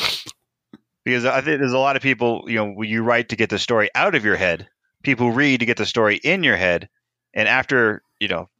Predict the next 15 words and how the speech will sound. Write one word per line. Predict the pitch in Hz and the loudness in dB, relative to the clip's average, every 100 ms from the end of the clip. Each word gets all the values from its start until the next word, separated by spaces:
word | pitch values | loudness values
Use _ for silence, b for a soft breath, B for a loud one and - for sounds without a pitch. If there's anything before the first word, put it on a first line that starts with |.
| _ _ 117 | _ _ -2
then, | 110 120 | -2 0
and | 117 | 2
that's | 123 - | 2 2
always | 127 120 104 | 2 2 0
the | 107 | 0
least | 107 104 120 - | 2 2 0 0
favorite | 123 113 104 | 0 0 0
part | 117 107 | 0 0
of | |
my | 104 | 0
editing | 107 110 104 | 0 0 -2
process | 101 101 - 95 - B B B 104 | 0 0 0 -4 -4 B B B -6
is | 104 | -2
when | 113 | 0
I, | 101 95 | 2 0